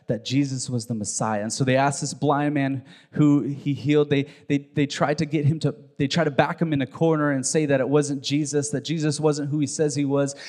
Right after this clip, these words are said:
But this man who was once blind but now could see knew that there was something bigger and better and holy about this man called Jesus.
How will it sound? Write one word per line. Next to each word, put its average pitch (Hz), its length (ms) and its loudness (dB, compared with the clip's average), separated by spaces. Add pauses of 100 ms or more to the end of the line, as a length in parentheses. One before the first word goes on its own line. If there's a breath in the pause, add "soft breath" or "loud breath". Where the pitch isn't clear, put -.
(100)
But 165 140 8
this 190 200 4
man 185 320 2
who 190 140 4
was 151 160 0
once 170 240 2
blind 160 440 2
but 131 100 -2
now 131 200 0
could 165 180 -6
see 123 360 -2
knew 131 500 4 (240 loud breath)
that 143 140 -4
there 143 100 4
was 123 180 0
something 180 480 -2
bigger 135 560 0 (200 loud breath)
and 127 200 -4
better 127 540 2 (180 loud breath)
and 131 140 2
holy 113 680 0 (160 loud breath)
about 117 360 -2
this 120 280 -4
man 110 420 -4 (160 loud breath)
called 101 420 0 (160)
Jesus. - 920 -8